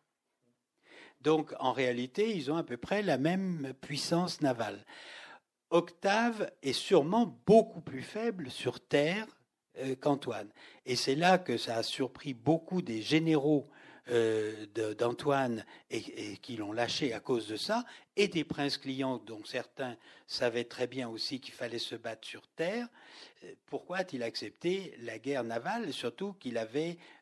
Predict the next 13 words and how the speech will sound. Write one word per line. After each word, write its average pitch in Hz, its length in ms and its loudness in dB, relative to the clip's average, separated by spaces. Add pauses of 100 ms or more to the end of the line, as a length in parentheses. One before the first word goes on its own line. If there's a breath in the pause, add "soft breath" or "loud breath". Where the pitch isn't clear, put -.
euh, 107 240 -12
laissé 143 440 -2
sa 117 220 -2
flotte 185 460 -8 (340 soft breath)
en 120 80 -10
quelque 113 320 -8
sorte - 400 -4
prise 160 260 -4
au 113 100 -4
piège 175 540 -2 (320 soft breath)
dans 107 140 -8
cette - 260 -6
nasse 147 460 -2